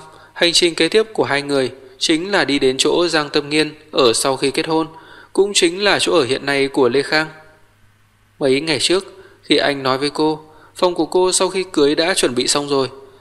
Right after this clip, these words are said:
Thành thật mà nói, cô có chút sửng sốt, bởi vì cô vốn cho rằng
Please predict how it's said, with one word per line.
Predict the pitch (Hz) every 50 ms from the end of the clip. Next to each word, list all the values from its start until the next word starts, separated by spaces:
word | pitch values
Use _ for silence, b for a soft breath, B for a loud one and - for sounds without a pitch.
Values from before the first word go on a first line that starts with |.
| B B B B
Thành | - 180 170 165
thật | - 175 170
mà | 165 165 160
nói, | 151 156 147 151 151 165 165 -
cô | 175 160
có | 156 - 135 131
chút | - - 180
sửng | - - 147 110
sốt, | - 160 175 196 196 - B B B B B B B B _
bởi | - 175 165
vì | 165 175 175 170 165
cô | - - 190 185
vốn | - 151 143 143
cho | 147 170 160
rằng | 147 156 143 131